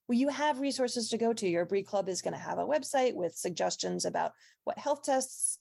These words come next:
should be, and you can look up how common certainly di-, certain diseases are. And you have your whole community of other people breeding dogs like that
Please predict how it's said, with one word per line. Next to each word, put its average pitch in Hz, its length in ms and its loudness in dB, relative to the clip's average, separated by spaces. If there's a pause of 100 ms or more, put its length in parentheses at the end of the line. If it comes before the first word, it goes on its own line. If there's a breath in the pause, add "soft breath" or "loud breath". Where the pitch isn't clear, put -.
should 214 240 -4
be, 226 420 4
and 175 180 -2
you 185 100 -2
can 175 320 -2 (360 loud breath)
look 214 200 0
up 190 180 4
how 180 220 -2
common 190 480 0
certainly 175 300 0
di-, 208 160 0
certain 180 240 -2
diseases 247 500 0
are. 208 460 4 (360 soft breath)
And 190 440 2
you 214 160 4
have 226 200 2
your 254 140 2
whole 294 180 0
community 294 640 0
of 190 140 0
other 214 220 0
people 214 320 0
breeding 185 360 0
dogs 208 320 0
like 165 220 0
that 165 280 0